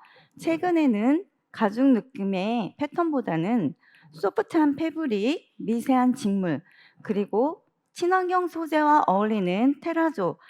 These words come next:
파라메트릭, 스톤 우드 등 다양한, 어, 패턴이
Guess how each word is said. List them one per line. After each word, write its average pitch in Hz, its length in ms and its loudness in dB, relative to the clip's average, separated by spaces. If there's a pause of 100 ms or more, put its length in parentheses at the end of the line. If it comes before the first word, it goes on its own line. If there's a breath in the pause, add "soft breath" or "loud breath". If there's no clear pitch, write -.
(140 loud breath)
파라메트릭, 269 840 0
스톤 - 420 -2
우드 196 260 -4
등 262 340 2 (480 soft breath)
다양한, 226 920 2 (380 soft breath)
어, 170 320 0
패턴이 330 760 0